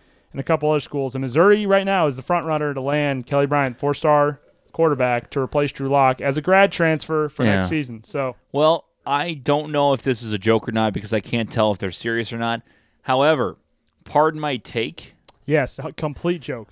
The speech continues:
Speaker 1: Complete joke.
Speaker 2: They did. How
Speaker 1: Yes,
Speaker 2: I,
Speaker 1: against
Speaker 2: okay,
Speaker 1: Arkansas.
Speaker 2: first of all, I did think that, which I know it's, it is a joke. But the only reason I thought about it for a second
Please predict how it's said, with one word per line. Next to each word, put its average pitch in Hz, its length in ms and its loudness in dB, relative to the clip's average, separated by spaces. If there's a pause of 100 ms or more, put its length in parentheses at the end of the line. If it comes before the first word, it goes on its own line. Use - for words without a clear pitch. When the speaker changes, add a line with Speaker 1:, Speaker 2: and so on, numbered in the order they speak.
(220)
Speaker 1:
Complete 147 380 -6
joke. 113 220 -12
Speaker 2:
They 135 140 4
did. 160 280 4
How 147 260 -6 (100)
Speaker 1:
Yes, 117 220 -6
Speaker 2:
I, 131 140 0
Speaker 1:
against 143 300 -4
Speaker 2:
okay, 156 60 -6 (320)
Speaker 1:
Arkansas. 117 180 -8
Speaker 2:
first 170 200 -2
of 131 80 -4
all, 117 140 2
I 117 100 2
did 117 260 -4
think 151 280 -8
that, 101 180 -2
which 101 200 -6
I 95 120 -4
know 90 220 -10 (180)
it's, - 180 -10
it 67 80 -6
is 95 220 -4
a 95 60 -14
joke. 90 300 -14
But 117 180 -2
the 117 80 0
only 143 200 0
reason 135 300 2
I 113 100 0
thought 123 260 4
about 117 180 4
it 117 80 -4
for 113 140 0
a 104 60 0
second 175 400 -4